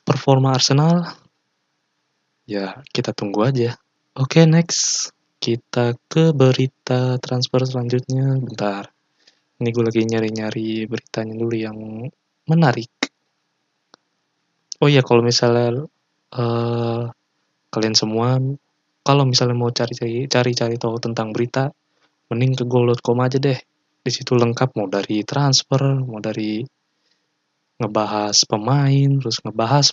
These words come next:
match, ya, apa-, apapun lah tentang dunia sepak bola. Nah, ke situ aja tuh, ke goal dot com. Oh iya, ngomong-ngomong, ini bukan, gue bukan dibayar sama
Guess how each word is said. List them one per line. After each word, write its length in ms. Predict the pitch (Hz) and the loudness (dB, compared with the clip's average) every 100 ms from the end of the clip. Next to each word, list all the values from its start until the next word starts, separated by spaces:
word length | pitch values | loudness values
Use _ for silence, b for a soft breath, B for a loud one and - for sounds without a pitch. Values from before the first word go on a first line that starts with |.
| 139 | 4
match, 320 | 139 135 - _ _ _ _ | 2 2 -6 _ _ _ _
ya, 400 | 143 156 147 - 392 _ _ _ _ - | 2 2 2 -4 -14 _ _ _ _ -14
apa-, 560 | 131 - 135 135 - | -14 -2 -2 -2 -6
apapun 400 | - 135 131 160 | -4 -2 0 2
lah 160 | 160 127 - | 2 -2 -6
tentang 580 | 113 110 113 113 113 113 | -4 -4 -4 -6 -6 -4
dunia 240 | 113 113 | -4 -2
sepak 320 | 113 113 107 - | -4 -4 -6 -6
bola. 240 | 113 107 _ _ _ _ _ _ _ _ - | -8 -8 _ _ _ _ _ _ _ _ -10
Nah, 180 | 110 | -8
ke 140 | 104 - | -6 -4
situ 240 | 110 117 | -4 -2
aja 160 | 113 131 | -2 -2
tuh, 400 | 131 139 135 131 _ _ _ _ _ | 0 0 0 -2 _ _ _ _ _
ke 160 | - | -10
goal 240 | 110 117 120 | 0 0 2
dot 160 | 120 | -2
com. 400 | - 135 123 117 - _ _ - | 0 2 2 -4 -10 _ _ -6
Oh 40 | 131 | -2
iya, 80 | 123 | 2
ngomong-ngomong, 400 | 120 117 120 135 | 2 4 4 4
ini 160 | 131 139 | 4 2
bukan, 300 | 127 117 117 117 120 117 117 113 - - _ _ _ _ _ _ _ _ _ _ _ _ 135 | 2 0 0 -4 -4 -4 -4 -8 -12 -20 _ _ _ _ _ _ _ _ _ _ _ _ -4
gue 140 | 127 | -2
bukan 160 | 135 127 | 0 2
dibayar 320 | 120 117 113 | 4 4 2
sama 720 | 113 110 110 110 110 110 107 | 0 -4 -4 -4 -6 -6 -8